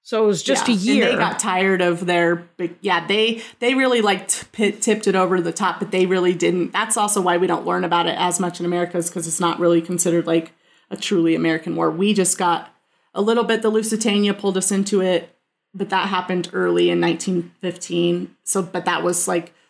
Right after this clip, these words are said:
Speaker 2: people were, like, calling for us to get involved, um, at that time. And then once, um,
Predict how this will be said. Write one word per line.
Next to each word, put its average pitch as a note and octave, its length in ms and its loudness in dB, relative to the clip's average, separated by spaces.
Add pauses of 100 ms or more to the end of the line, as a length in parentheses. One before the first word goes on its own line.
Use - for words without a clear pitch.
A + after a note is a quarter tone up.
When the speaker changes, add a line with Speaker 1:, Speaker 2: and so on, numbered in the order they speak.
(260)
Speaker 2:
people A3 300 0
were, E3+ 280 0 (460)
like, E3+ 400 -4 (260)
calling F3 440 2
for F3 180 -4
us E3+ 280 0
to - 120 -4
get - 420 -2 (140)
involved, F3+ 680 -2 (560)
um, F3+ 540 2
at F#3 180 -2
that - 200 -2
time. A3 380 0
And G3 260 0
then G3 240 2
once, F3+ 560 0
um, F3 480 0